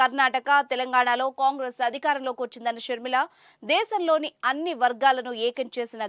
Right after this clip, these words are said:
ఘనత కాంగ్రెస్దే అని కొనియాడారు. రాహుల్ని ప్రధాని చేయడం వైఎస్ఆర్ కల అని, ఆ కలను నిజం చేసేందుకు తాను కృషి చేస్తానన్నారు. కాంగ్రెస్లో గెలుపు కోసమే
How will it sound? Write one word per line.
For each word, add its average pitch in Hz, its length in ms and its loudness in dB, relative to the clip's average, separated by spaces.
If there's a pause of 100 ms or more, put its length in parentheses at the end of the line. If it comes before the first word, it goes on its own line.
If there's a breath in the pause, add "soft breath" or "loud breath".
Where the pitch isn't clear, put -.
(100)
ఘనత 247 240 0 (440 soft breath)
కాంగ్రెస్దే 277 600 4
అని 226 120 -10 (100)
కొనియాడారు. 190 500 -2 (480)
రాహుల్ని 294 480 8
ప్రధాని 311 460 0
చేయడం 277 320 0
వైఎస్ఆర్ 269 440 0 (120)
కల 254 180 4 (140)
అని, 277 140 -2 (420 soft breath)
ఆ - 20 10 (160)
కలను 320 380 2
నిజం 277 320 -4
చేసేందుకు 262 440 -4
తాను 240 320 2
కృషి 240 220 -14
చేస్తానన్నారు. 196 680 -4 (380)
కాంగ్రెస్లో 339 500 6 (120)
గెలుపు 339 320 2
కోసమే 311 340 -4